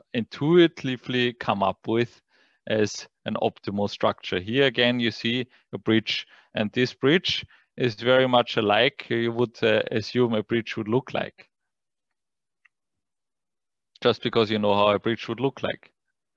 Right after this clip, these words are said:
So the problem with this is our computer really cannot do this very efficiently. Why? Um,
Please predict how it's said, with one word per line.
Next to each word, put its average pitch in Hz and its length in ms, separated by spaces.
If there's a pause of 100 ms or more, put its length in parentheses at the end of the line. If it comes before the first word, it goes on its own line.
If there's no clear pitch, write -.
(560)
So 120 560 (640)
the 120 160
problem 175 440
with 135 220
this 147 300
is 135 280 (220)
our 113 220
computer 151 840 (140)
really 135 600 (400)
cannot 120 460
do 117 140
this 113 240
very 101 320
efficiently. 101 640 (460)
Why? 139 520 (560)
Um, 113 680